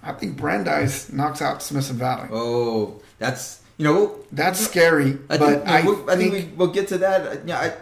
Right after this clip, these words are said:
Speaker 2: I, I, I, that's, that is, like, like we said earlier, that is, that is the game, the best game to watch
Speaker 1: And then
Speaker 2: for
Speaker 1: we
Speaker 2: me.
Speaker 1: have a re-, so it's funny because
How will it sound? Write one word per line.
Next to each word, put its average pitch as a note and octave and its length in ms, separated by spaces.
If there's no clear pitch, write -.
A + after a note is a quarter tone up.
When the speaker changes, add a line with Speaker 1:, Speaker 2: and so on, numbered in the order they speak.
Speaker 2:
I, C#3+ 60
I, D3+ 40
I, B2+ 260
that's, C3 380
that C#3 240
is, C#3+ 80
like, A#2+ 220
like C3+ 180
we D3 60
said C#3 160
earlier, G#2+ 160
that C3+ 240
is, B2+ 160
that C3 180
is C3+ 140
the C3+ 100
game, B2 640
the A#2 120
best A2+ 260
game A2 160
to G#2 100
watch G2+ 200
Speaker 1:
And E3+ 80
then G3 80
Speaker 2:
for G3+ 60
Speaker 1:
we G#3+ 60
Speaker 2:
me. G#3 60
Speaker 1:
have G3+ 180
a F#3+ 60
re-, G#3+ 220
so G3 160
it's F#3 200
funny B3 220
because F3+ 380